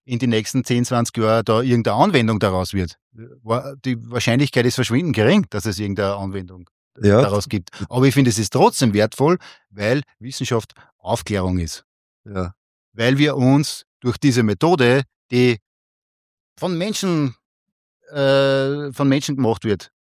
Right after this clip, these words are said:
Speaker 1: Aber das ist die einzige Methode, die wir haben, um uns der Wahrheit vom, vom Universum und dem, der, der tatsächlichen, äh, Sein des Universums zumindest annähert.
Speaker 2: Mhm.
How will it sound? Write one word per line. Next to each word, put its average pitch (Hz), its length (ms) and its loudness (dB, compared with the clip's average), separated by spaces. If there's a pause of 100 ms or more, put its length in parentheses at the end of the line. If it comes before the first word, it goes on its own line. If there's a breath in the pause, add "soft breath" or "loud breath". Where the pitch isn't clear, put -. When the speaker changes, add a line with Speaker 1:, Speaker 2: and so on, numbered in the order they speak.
(500)
Speaker 1:
Aber 127 360 4 (100)
das 127 140 -8
ist 151 140 -6
die 147 80 0
einzige 170 340 2
Methode, 170 340 6
die 135 140 0
wir 139 140 4
haben, 160 260 2 (120)
um 139 200 -12
uns - 320 -4 (240)
der 120 120 2
Wahrheit 135 480 2
vom, 120 480 -4 (200)
vom 127 260 0
Universum 117 580 0
und 110 140 -6
dem, 107 220 2
der, 113 140 2 (140)
der 113 120 -2 (300)
tatsächlichen, 110 1000 -2 (1200 soft breath)
äh, 117 460 2
Sein 127 300 2
des 131 160 2
Universums 107 680 0 (440)
zumindest 160 360 4
annähert. 98 480 -4 (160)
Speaker 2:
Mhm. 104 260 -16